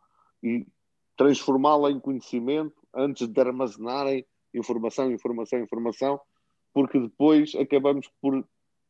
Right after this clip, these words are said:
não, lá está, termos muita informação e pouco conhecimento.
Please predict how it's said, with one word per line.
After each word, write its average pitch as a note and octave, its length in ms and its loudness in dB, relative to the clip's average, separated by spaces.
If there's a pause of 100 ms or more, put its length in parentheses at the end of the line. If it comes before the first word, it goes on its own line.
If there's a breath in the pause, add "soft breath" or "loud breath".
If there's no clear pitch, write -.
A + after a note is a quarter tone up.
(140)
não, B2 360 0 (520)
lá A2 140 2
está, A#2+ 260 0 (520)
termos C#3 260 4
muita D3+ 240 0
informação D3 580 0
e D3 60 -2
pouco D3+ 240 -4
conhecimento. C3+ 640 -4